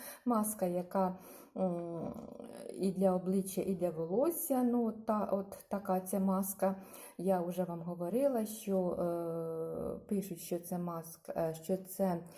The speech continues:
освіжаючий та зволожуючий лосьйон Edelweiss. Написують, що по-, зволожує та живить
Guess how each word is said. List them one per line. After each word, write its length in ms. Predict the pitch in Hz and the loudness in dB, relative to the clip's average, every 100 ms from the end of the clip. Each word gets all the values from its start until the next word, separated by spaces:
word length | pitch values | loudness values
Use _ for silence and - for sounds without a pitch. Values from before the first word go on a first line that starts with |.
| - | -6
освіжаючий 800 | - 180 196 185 190 175 165 180 | -4 0 0 2 2 2 -2 -4
та 240 | 170 185 175 | -2 0 0
зволожуючий 1000 | 165 180 180 165 170 165 - 170 165 165 - - | 0 0 0 -2 -4 -6 -4 -2 -2 -6 -16 -4
лосьйон 800 | 175 175 170 170 175 170 160 160 | 0 0 0 -2 0 0 0 -2
Edelweiss. 1120 | 156 165 160 156 156 156 220 320 311 - - | -4 -4 -4 -4 -4 0 2 2 2 -4 0
Написують, 540 | 185 - 165 - 160 | 0 0 -6 -4 -6
що 200 | 160 - | -6 -12
по-, 180 | - - | -8 -6
зволожує 720 | 156 165 175 175 160 160 160 | -4 -2 -2 -2 -4 -4 -4
та 180 | 160 165 | -4 -4
живить 400 | 160 165 156 156 | -4 -4 -4 -6